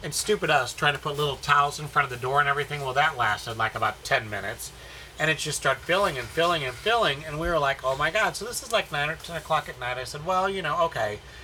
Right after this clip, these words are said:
we may get an inch or two of water. This is terrible. It's horrible. Let's go upstairs. We'll see what happens." And so we went upstairs.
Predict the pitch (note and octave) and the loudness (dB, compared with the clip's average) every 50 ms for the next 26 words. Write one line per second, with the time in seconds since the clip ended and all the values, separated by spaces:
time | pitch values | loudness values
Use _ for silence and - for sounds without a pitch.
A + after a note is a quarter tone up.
0 | - - - E3 F3+ F3 F3+ F#3 F#3+ F#3 F#3+ F#3 E3+ D#3+ D#3 D3 - - D#3 C#3+ | -18 -12 -6 -4 -2 2 2 2 2 2 2 2 2 0 -2 -4 -4 -6 -6 -6
1 | - - F3 E3+ D#3+ C#3+ C3 B2 B2+ B2 B2+ B2+ B2 B2+ B2 - - C3+ - - | -4 0 0 0 2 2 4 4 4 4 2 0 -2 -4 -6 -6 -8 -8 -8 -4
2 | - D3+ D3+ D3+ C#3+ D3+ D3+ D3 - - C3 C3 B2+ B2 C3 B2+ C3 C3+ C3+ - | 0 2 2 2 2 2 -2 -4 -2 0 2 2 2 0 0 0 0 0 -2 -2
3 | - - F3 F3 D3+ - - C#3+ C3+ C3 C3 C3 B2+ - - C3 B2 - - C3+ | 0 0 0 0 0 -2 -4 -2 0 2 2 2 0 -2 -6 -8 -8 -6 -6 -4
4 | B2 B2 A#2 A2+ C3 C#3 C#3 - - A2 F2+ - - - - - - - - - | -4 -4 -4 -2 0 0 0 0 -2 -8 -12 -10 -12 -14 -14 -14 -16 -16 -14 -14
5 | - - - F3+ E3 - G#3 G3+ F#3+ F#3 F3+ F3+ G3+ G#3+ A3+ G#3+ - - - D3 | -14 -8 -6 -4 -2 0 0 2 2 0 0 0 0 0 0 -2 -4 -4 0 2
6 | C3 A#2+ A2+ A2 A#2+ - - - - | 2 2 2 0 -2 -4 -6 -8 -8